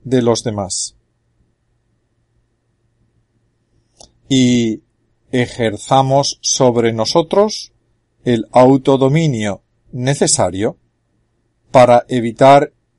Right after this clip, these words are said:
intromisiones de poderes constituidos en lo que es el ámbito de relación de cada uno de nosotros con Dios.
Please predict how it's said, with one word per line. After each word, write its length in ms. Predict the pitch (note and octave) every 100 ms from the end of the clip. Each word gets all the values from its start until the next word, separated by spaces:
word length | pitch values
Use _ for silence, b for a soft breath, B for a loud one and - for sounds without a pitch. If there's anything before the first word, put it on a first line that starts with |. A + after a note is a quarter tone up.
| _
intromisiones 1120 | - D#3+ D#3 D#3 D#3 D3+ - A2+ G2 F#2+ - _ -
de 160 | A2+
poderes 520 | A2+ A2+ A#2 A2 G#2+
constituidos 1000 | - A#2+ A2+ - A#2 B2+ D3+ F3+ A3 - _ _ _ _ _ -
en 140 | A#2+
lo 120 | A2+
que 240 | G#2+ A2+ C3+
es 160 | C#3+
el 160 | B2+ A#2
ámbito 420 | B2+ B2 A2+ A2
de 80 | G#2+
relación 640 | G#2+ G#2 G2+ C#3+ D#3 D#3
de 120 | A#2
cada 280 | A2+ C#3+ C#3+
uno 240 | D3+ D3+ C#3
de 100 | C3+
nosotros 500 | C3+ C#3+ B2+ G#2 -
con 200 | G#2 F#2
Dios. 340 | E2+ -